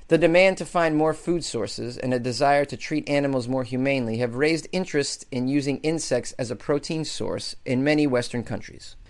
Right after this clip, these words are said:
In November, Finland joined five other European countries, Britain, Netherlands, Belgium, Austria, and Denmark, in allowing insects to be raised and marketed for food use.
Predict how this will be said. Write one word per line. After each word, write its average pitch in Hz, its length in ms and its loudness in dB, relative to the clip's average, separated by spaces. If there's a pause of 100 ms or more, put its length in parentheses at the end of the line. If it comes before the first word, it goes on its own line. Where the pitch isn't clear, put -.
(120)
In 151 120 4
November, 170 380 8
Finland 175 400 2
joined 156 320 2
five 165 300 4
other 156 120 4
European 143 460 2
countries, 127 460 -4
Britain, 123 400 -2
Netherlands, 120 420 -2
Belgium, 113 400 -2
Austria, 117 380 -6
and 110 100 -2
Denmark, 113 400 -2
in 123 100 -4
allowing 131 340 0
insects 139 440 -2
to - 100 -8
be 117 140 -2
raised 131 400 2
and 120 140 0
marketed 123 480 -2
for 120 140 -8
food 131 340 -4
use. - 480 -6